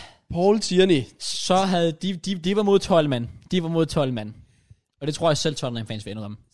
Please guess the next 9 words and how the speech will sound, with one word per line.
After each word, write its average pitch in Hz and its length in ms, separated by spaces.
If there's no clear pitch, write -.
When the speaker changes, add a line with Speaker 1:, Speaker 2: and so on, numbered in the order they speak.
Speaker 1:
Skal 165 440
vi 185 240
lige 151 360
hurtigt 147 280
stille 147 160
spørgsmål? 135 480
Er 131 280
Jürgen 127 500
Klopp, 127 360